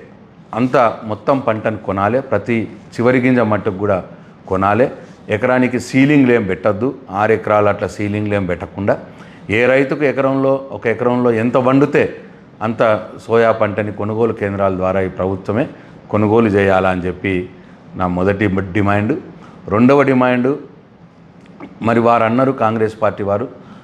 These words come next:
ఆ, ఎంఎస్పి ధర కంటే ఐదు వందల రూపాయలు బోనస్ ఎక్కువ ఇచ్చి ప్రతి పంటను కొనుగోలు చేస్తామన్నారు. ఇవాళ సోయా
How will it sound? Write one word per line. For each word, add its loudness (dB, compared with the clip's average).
ఆ, -4
ఎంఎస్పి 4
ధర 4
కంటే 0
ఐదు 4
వందల 4
రూపాయలు 2
బోనస్ 0
ఎక్కువ -2
ఇచ్చి 0
ప్రతి -2
పంటను 0
కొనుగోలు 0
చేస్తామన్నారు. -2
ఇవాళ 2
సోయా 2